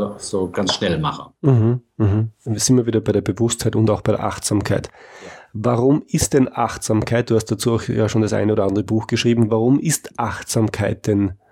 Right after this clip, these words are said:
Speaker 2: oder fangen wir anders an, was ist Acht-, Achtsamkeit und warum ist sie denn so wichtig?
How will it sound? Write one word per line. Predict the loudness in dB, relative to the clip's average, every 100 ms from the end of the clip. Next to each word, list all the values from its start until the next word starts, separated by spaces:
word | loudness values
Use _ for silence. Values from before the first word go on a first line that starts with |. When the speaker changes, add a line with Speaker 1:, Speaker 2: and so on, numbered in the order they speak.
| -20 -20 -20 -20 _
Speaker 2:
oder | -2 2
fangen | 2
wir | 4
anders | 4 4
an, | 0 -2 _ _ _
was | 0 0 0
ist | 0 0
Acht-, | -4 -4 -6 -4
Achtsamkeit | -6 -6 -2 -2 0 0 0
und | 0 0
warum | 2 2 2
ist | 2 0
sie | 2
denn | 4 2
so | 0
wichtig? | -2 -4 -6 -8 -12